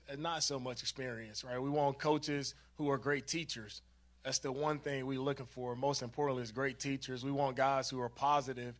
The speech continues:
bring positive energy. All right, we want guys who can connect with players. All right, if you can connect with players,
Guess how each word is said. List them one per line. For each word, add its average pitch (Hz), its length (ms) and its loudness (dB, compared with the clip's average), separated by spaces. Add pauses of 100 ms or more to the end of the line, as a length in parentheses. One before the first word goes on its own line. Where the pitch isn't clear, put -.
(280)
bring 139 180 2
positive 135 540 4
energy. 123 460 0 (340)
All 131 60 0
right, 139 120 4
we 151 100 4
want 156 200 6
guys 147 280 6
who 143 80 -2
can 123 180 -4
connect 131 440 -2
with 120 140 -6
players. 113 520 -4 (280)
All 131 60 -2
right, 135 120 -4
if 123 140 -10
you 151 100 2
can 156 140 0
connect 147 460 4
with 135 140 0
players, 123 560 -2